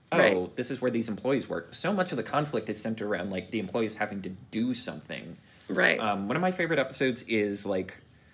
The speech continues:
Speaker 1: Zach and Cody actually feel guilty because, like, all the expenses they're creating are cutting into their mom's paycheck.
Speaker 2: Mm.
Speaker 1: And to try and get a huge influx of cash, they are going to try and sneak into this wedding that's occurring at the Tipton and get a photo of the bride and groom kissing.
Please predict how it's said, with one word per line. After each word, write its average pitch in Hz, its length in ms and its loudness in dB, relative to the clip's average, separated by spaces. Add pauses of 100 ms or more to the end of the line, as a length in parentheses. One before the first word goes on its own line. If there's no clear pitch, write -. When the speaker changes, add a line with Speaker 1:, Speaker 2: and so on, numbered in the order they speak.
(260)
Speaker 1:
Zach 156 180 2
and 185 100 2
Cody 175 180 2
actually 131 300 2
feel 123 180 0
guilty 110 460 0
because, 92 480 -4
like, 85 280 -8 (480)
all 117 160 2
the 120 100 2
expenses 110 580 -2
they're 113 160 0
creating 117 420 0
are 92 140 -2
cutting 98 320 -4
into 92 260 -6
their 90 140 -2
mom's 87 280 -8
paycheck. - 640 -4 (400)
Speaker 2:
Mm. 175 400 0
Speaker 1:
And - 320 -8 (400)
to 120 160 -2
try 139 240 2
and 127 140 0
get 120 100 0
a 123 60 2
huge 120 440 -2
influx 117 400 -4
of - 120 -12
cash, 120 520 0
they 117 220 0
are 117 80 0
going 110 180 0
to - 80 -8
try - 160 -4
and 110 100 0
sneak 98 320 -4
into 92 220 -4
this 107 160 -6
wedding 135 260 2
that's - 200 -6
occurring 85 400 -4
at 82 80 -10
the - 80 -10
Tipton - 500 -8
and 101 140 -6
get 110 100 -2
a - 40 -8
photo 104 360 4
of 95 160 -2
the 90 80 -6
bride 95 220 -2
and 95 80 -6
groom 92 180 -6
kissing. - 540 -6